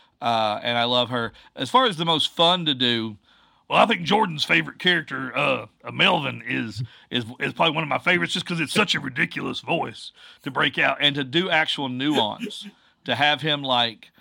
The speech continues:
have moments of emotion and sadness. And you can tell that big gregarious, you know,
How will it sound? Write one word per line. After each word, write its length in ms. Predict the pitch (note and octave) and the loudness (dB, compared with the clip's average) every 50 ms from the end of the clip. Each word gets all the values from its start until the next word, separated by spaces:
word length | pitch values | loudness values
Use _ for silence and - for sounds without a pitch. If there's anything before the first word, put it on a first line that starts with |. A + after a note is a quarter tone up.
| _ _ _ | _ _ _
have 340 | - C#3+ D3 D3+ D3+ C3+ C3 | -2 2 2 2 2 2 0
moments 560 | C3+ C#3 C3+ C3+ C3 C3 B2 A2 - - - - | -2 -2 -2 -2 -4 -6 -8 -8 -12 -16 -12 -6
of 560 | A#2 A2 A2 G#2+ G#2 G#2 G#2 G#2 G2+ A2+ - _ | -4 -2 -2 -2 -4 -6 -8 -10 -12 -16 -18 _
emotion 680 | - A#2+ A#2+ A#2+ A#2+ B2 A#2+ - - B2 A2+ A2 G#2+ G#2+ | -10 -6 -4 -2 -2 -2 -2 -4 -4 -4 -4 -6 -8 -10
and 200 | G2 G#2+ G#2+ G2+ | -12 -12 -12 -12
sadness. 720 | - - C#3 B2 A#2 A#2 A2 A2+ A2 G#2+ G#2 G2+ - - - - - - - - _ A#2+ | -8 -4 -2 -2 0 -2 -2 -6 -10 -10 -10 -12 -14 -16 -20 -20 -20 -20 -20 -10 _ 0
And 240 | B2 A#2+ A#2+ B2 | 0 0 0 -2
you 80 | B2 A#2 | -6 -6
can 100 | B2+ A#2+ | -6 -6
tell 240 | - E3+ F3+ E3 D3 | -2 0 2 2 4
that 220 | C3+ B2+ A#2 A#2+ | 2 0 0 0
big 160 | C#3+ D3+ C#3+ | -2 -2 -2
gregarious, 800 | B2+ C3+ B2+ A2+ C3 C3 C3+ C3+ C3 B2 A#2+ A2+ - - - - _ | -2 -6 -4 -2 0 0 0 0 0 -2 -2 -4 -6 -12 -16 -18 _
you 140 | - B2+ A2+ | -10 -6 -6
know, 300 | A2 G#2 G2+ G2+ G2+ | -6 -6 -6 -10 -12